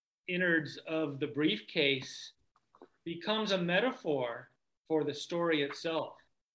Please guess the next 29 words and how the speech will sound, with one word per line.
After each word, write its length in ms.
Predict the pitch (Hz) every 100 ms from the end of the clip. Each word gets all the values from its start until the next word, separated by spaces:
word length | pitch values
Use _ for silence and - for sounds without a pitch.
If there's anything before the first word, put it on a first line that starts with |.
| -
You 100 | 139
know, 140 | 135
what's 240 | 135 170 180
inside, 400 | 160 165 156 151
no 140 | 165 175
one 280 | 170 160 156
knows 240 | 160 156
what's 160 | 151 147
inside 300 | 147 156 139
the 60 | 139
briefcase, 720 | - 175 180 165 143 143 - - - -
in 120 | 160
the 80 | 165 - -
same 280 | 185 165 156
way 280 | 160 170 156
that 180 | 143
Retro 320 | 139 175 175 165
doesn't 320 | 160 143 156
really 540 | 160 160 156 - 156 151
know 200 | 156 160
what's, 240 | 147 - - -
can't 180 | - 180
remember 580 | 165 156 180 165 147 147 _ _
what's 200 | 160 165
going 260 | - 160 151
on 240 | 151 151
with 140 | 139 135
his 180 | 147
life 340 | 135 143 156